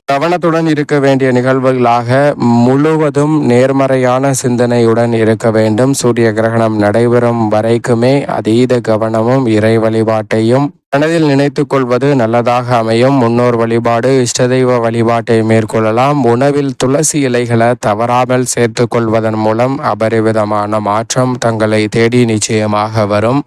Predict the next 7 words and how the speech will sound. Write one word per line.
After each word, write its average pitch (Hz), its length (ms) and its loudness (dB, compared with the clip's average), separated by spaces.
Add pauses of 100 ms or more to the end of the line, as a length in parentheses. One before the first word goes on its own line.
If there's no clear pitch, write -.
(100)
இப்படி 170 320 0
சூரிய 180 380 0
கிரகணம், 165 480 0
அமாவாசை, 139 840 0
ஆறு 123 340 0
கிரகநிலைகளின் 127 760 0
இணைவு 117 580 0